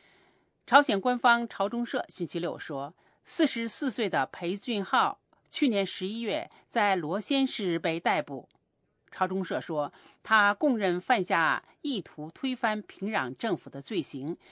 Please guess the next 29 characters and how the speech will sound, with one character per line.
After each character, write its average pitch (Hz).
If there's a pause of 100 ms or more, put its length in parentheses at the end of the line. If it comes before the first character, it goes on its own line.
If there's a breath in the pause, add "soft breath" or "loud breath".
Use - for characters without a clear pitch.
(140)
但 233
是 208
报 240
道 156
没 190
有 202
说 226
明， 160 (180)
据 254
称 277 (120)
他 226
所 139
犯 196
罪 247
的 143
细 220
节， 135 (280 loud breath)
只 170
是 156
说 233 (120)
证 190
据 135
确 202
凿。 131 (800 soft breath)
有 202
分 262
析 247
人 160
为， 185